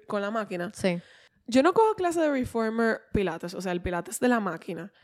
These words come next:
Speaker 1: porque es, o sea, yo sé que ahora mismo eso como que lo más, o es, es la, una tendencia y de todo, y obviamente es un muy buen ejercicio, pero se lle-, uno, se llenan mucho, y dos, económicamente yo no sé si,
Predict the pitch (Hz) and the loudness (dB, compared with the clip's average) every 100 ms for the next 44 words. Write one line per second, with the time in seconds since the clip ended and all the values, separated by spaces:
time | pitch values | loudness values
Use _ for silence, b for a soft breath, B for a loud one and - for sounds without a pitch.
0 | b b b - 254 220 190 180 - 220 | b b b 2 4 4 0 -4 -2 -4
1 | 233 233 _ 214 - 190 190 196 208 226 | -2 -10 _ -8 -2 0 0 -2 -6 -4
2 | 214 208 202 202 208 202 202 202 196 196 | 0 2 4 4 2 0 -2 -6 -4 0
3 | 190 185 180 185 185 185 180 185 190 _ | 0 2 -2 0 -2 -2 -2 -4 -6 _
4 | _ - 196 185 - 214 196 - 202 - | _ -2 0 0 0 -2 0 2 2 4
5 | 208 208 208 208 202 277 240 196 190 190 | 2 0 2 2 4 2 2 2 0 4
6 | 254 202 202 - 202 196 220 233 208 185 | 4 4 0 -6 -8 -4 -2 -2 2 0
7 | 185 190 190 196 202 226 208 - 220 196 | 0 -2 -2 0 -2 -2 -4 -2 -2 -2
8 | 208 - B B B B B - 269 285 | -6 -8 B B B B B 0 4 4
9 | - _ - 277 269 285 - 359 508 453 | 2 _ -4 -2 0 -2 6 6 6 2
10 | 285 269 277 247 180 170 - 175 b b | -2 -2 -4 -6 -8 -12 -12 -14 b b
11 | b b b 247 226 330 269 214 - - | b b b -2 4 4 4 0 -6 -10
12 | 226 233 240 311 370 233 190 190 190 202 | -6 -4 -4 -2 0 0 0 -2 -2 -2
13 | 254 294 - 214 185 185 - - - | -2 -2 -2 0 0 -2 -6 -6 -8